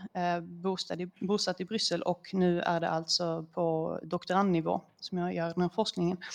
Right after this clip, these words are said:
Och för mig är det väldigt intressant att se gränslandet hållbarhet och policy. Och jag tänkte att jag ska b-, kort gå igenom ett par utmaningarna för den här industrin då och se lite grann min syn på vad unga, eh,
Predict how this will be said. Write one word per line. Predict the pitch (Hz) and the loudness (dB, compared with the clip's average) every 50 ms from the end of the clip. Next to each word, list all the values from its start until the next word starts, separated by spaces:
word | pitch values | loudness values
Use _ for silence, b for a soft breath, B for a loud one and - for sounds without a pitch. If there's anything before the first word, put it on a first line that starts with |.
| B B B B B B B B B B B _ - _ | B B B B B B B B B B B _ -8 _
Och | - 208 214 208 - - - - - | 6 6 6 6 4 -6 -12 -12 -12
för | - - 240 | 2 4 6
mig | 240 247 254 | 8 8 8
är | 247 | 8
det | 254 | 6
väldigt | 247 220 208 214 | 6 6 6 4
intressant | 214 202 196 - - 202 190 190 190 | 4 2 2 4 4 4 4 4 0
att | 190 | -2
se | - - 196 185 180 175 170 | 2 4 4 4 4 4 2
gränslandet | 180 - 190 196 196 196 190 - 185 180 175 175 170 170 165 170 - _ - - - | 0 2 4 4 4 4 2 2 2 2 4 4 4 2 2 0 -4 _ -4 -4 -4
hållbarhet | - - 220 226 233 214 170 175 180 180 165 185 180 180 180 - - | -2 2 2 4 4 4 2 0 0 0 0 2 2 2 0 -2 -8
och | 190 175 - _ | -12 -12 -12 _
policy. | - - 285 262 208 185 180 - - 254 320 - - B B B B B B B B B | 2 4 4 4 6 2 -2 0 0 0 0 0 -4 B B B B B B B B B
Och | - 202 | 0 0
jag | 208 214 | 2 4
tänkte | 240 233 220 214 | 4 4 4 4
att | 214 208 | 2 0
jag | 220 208 | 0 -2
ska | - - 214 214 214 214 208 202 - - - - - _ - - 65 - - 190 | 0 4 6 6 8 8 8 6 4 2 -4 -10 -16 _ -12 -12 -12 -12 -8 -2
b-, | 196 214 196 - | -2 -2 -2 -2
kort | - - 277 220 - - - - - - - | 2 4 4 4 4 -2 -6 -8 -8 -8 -2
gå | 196 240 | 2 4
igenom | 240 240 226 220 214 | 6 6 6 6 6
ett | 208 202 - | 4 2 0
par | - 202 196 | 0 0 0
utmaningarna | 196 208 196 - - 180 180 180 180 180 175 180 185 | 0 0 -2 -2 0 2 2 4 2 2 2 0 -2
för | - 208 185 175 170 | 0 0 0 0 0
den | 190 196 | 0 0
här | 190 175 170 | 0 0 0
industrin | 175 175 175 175 - - - 208 214 233 233 | 0 -2 -2 -4 -6 -4 -2 0 2 2 4
då | 196 160 | 4 2
och | - - - 180 | 2 0 -2 -4
se | - - 202 185 180 175 175 | -2 -2 0 2 2 2 2
lite | 185 190 185 190 | 0 -2 -4 0
grann | 185 190 175 170 185 | 2 2 4 4 4
min | 196 196 180 180 185 | 4 4 4 2 0
syn | - - 226 185 170 170 175 | -2 -2 0 0 0 0 -2
på | - - 175 175 170 170 170 | -2 -2 -2 -2 -2 -6 0
vad | 185 175 170 | 0 0 2
unga, | - 220 226 214 185 170 170 180 175 B B B B B B B B B B _ | 4 6 6 6 6 6 6 4 2 B B B B B B B B B B _
eh, | - 180 175 180 185 185 180 - 80 - - | -4 -4 -2 -2 -2 -4 -6 -8 -8 -4 -4